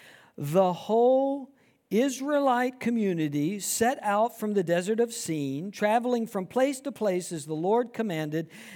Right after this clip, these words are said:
They camped at Rephidim, but there was no water for the people to drink. Now, we've encountered this before, right?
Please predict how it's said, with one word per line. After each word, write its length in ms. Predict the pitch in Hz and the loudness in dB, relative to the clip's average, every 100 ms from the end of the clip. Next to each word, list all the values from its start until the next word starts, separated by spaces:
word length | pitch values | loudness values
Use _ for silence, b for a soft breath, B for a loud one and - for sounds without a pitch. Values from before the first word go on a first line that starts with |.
| B | B
They 240 | 156 208 | 2 2
camped 540 | 196 - 247 285 294 247 | 0 -6 -2 0 -2 -4
at 200 | 226 226 | -6 -2
Rephidim, 1000 | 190 180 175 170 311 277 180 170 180 185 B B - | -2 -2 -4 -6 -4 -2 -2 -4 -6 -12 B B -2
but 200 | 196 196 | 0 2
there 140 | 196 | 2
was 260 | 185 180 160 | 4 0 -2
no 420 | 180 202 240 269 | -2 2 4 4
water 680 | 262 240 233 233 226 175 170 | 2 0 2 2 2 0 -2
for 180 | 170 175 | -4 -6
the 120 | 165 | -6
people 460 | - 180 170 160 | -4 -6 -4 -8
to 200 | 156 - | -6 -10
drink. 320 | 151 170 131 156 | -6 -4 -4 -2
Now, 100 | 165 | 0
we've 220 | 226 220 | 2 0
encountered 580 | 220 - 240 247 240 202 | -2 -4 -4 -2 -2 -4
this 160 | 208 | -6
before, 420 | 202 180 190 147 | -6 -8 -4 -4
right? 300 | 107 120 151 | -4 -6 -8